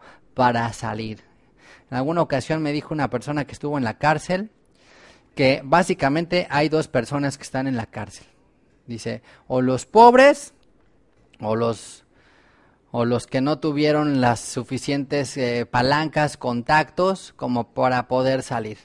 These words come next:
¿no? Básicamente así. Entonces,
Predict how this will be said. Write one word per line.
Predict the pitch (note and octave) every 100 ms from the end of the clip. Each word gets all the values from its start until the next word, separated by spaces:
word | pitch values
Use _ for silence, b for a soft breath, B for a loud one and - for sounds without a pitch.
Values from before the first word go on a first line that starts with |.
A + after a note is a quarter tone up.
| _ A2+
¿no? | A2+ - b b b b b
Básicamente | C3 C#3+ C#3+ C3+ A#2+ B2 A#2 G#2+
así. | - A2 _ _ _
Entonces, | A#2+ D#3+ D#3 F3